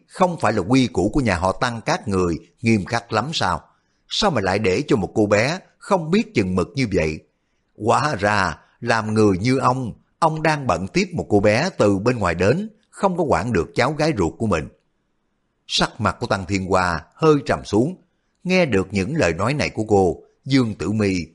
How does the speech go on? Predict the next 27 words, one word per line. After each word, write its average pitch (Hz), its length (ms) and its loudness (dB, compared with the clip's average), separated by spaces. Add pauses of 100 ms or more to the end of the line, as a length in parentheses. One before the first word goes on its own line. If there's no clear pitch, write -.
(140)
hoàn 110 320 0
toàn 101 280 2
thấy 160 240 -2
phản 101 220 -4
cảm 90 240 -2
với 120 140 -2
Chu 95 200 2
Khí 110 200 -2
Quánh. 113 280 0 (800)
Lúc 208 260 0
này 95 340 0 (240)
thấy 147 260 2
cô 120 200 4
ta 101 220 0
bước 139 280 2
vào, 78 340 0 (220)
đầy 107 240 2
khí 165 280 -2
thế 139 200 2
mạnh 95 300 -4
mẽ 87 220 0
như 131 140 0
là 87 140 0
nữ 80 220 -2
dương. 107 280 2 (540)
Cô 196 260 6
còn 104 140 2